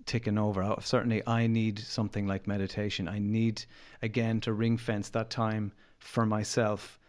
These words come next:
That's, that's self-maintenance. I mean, we do it for our cars. We get them serviced, you know, we do it for our phones. We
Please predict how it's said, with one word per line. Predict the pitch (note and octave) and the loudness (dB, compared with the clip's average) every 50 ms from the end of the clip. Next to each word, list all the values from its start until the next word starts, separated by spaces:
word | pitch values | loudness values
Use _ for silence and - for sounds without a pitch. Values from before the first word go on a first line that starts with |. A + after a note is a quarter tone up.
| _ _ _ - | _ _ _ -2
That's, | A2+ G#2+ G#2 - - - | 0 0 0 -2 -8 -4
that's | - A2 G2+ G#2 - - | 0 0 0 0 -2 -2
self-maintenance. | - - A2 A2 G#2 - A2+ G#2+ A#2 C#3+ C#3+ - B2+ G#2+ G2+ - - | 0 0 0 0 0 0 0 0 2 0 0 0 -2 -4 -4 -2 -2
I | A2+ | 0
mean, | A#2 A2+ | 0 2
we | A#2 A#2+ | 2 2
do | A#2 C3+ C#3+ | 2 2 0
it | D3 C3+ | 0 -2
for | - A2+ G2+ | -2 -4 -4
our | F#2+ G#2 | -4 -4
cars. | - - A#2+ B2 C3 A#2 G#2 G2 - | -6 -6 -4 -4 -2 -2 -4 -2 -2
We | A2+ | -2
get | G#2 B2 B2+ - | -2 -2 -2 -2
them | - G2 F2+ | -2 -2 -2
serviced, | - - A2+ A#2 A#2+ G2+ G#2 G2 - - C3 | 0 2 2 2 2 0 -2 -4 -4 -2 0
you | A#2+ | 2
know, | A#2+ G#2 G2+ | 2 2 2
we | G2+ G#2+ | 2 0
do | G#2+ G#2+ A#2+ A#2 | 0 2 2 0
it | A2+ A#2 | 0 0
for | - - G2+ | -2 -4 -2
our | F#2 F#2+ | -2 -4
phones. | - - A2+ A#2 A#2+ B2+ B2 A#2 G2+ G2 | -2 0 2 2 4 4 4 2 2 0
We | G2 G2 F#2 | -2 -6 -6